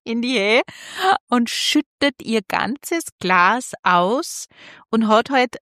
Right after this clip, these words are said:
einen anderen Gast, ähm, mit, in dem Fall kannst du fast Gott sei Dank sagen, Prosecco getauft und es war kein Rotweinglasl.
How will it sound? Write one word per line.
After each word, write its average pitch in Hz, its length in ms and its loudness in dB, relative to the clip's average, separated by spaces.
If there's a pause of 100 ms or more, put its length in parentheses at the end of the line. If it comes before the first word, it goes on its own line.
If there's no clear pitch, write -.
einen 196 400 -2
anderen 214 500 -4
Gast, - 640 -8 (100)
ähm, 220 600 -2
mit, 214 480 -4 (140)
in 208 160 -2
dem 190 200 2
Fall 226 300 4 (100)
kannst 214 260 0
du - 40 -20
fast - 200 -6
Gott 214 200 -2
sei 208 120 2
Dank 208 300 0
sagen, 202 460 -4
Prosecco 254 580 -2
getauft 175 720 0
und 208 120 -2
es 202 120 -4
war 208 140 0
kein 233 220 0
Rotweinglasl. 175 920 -2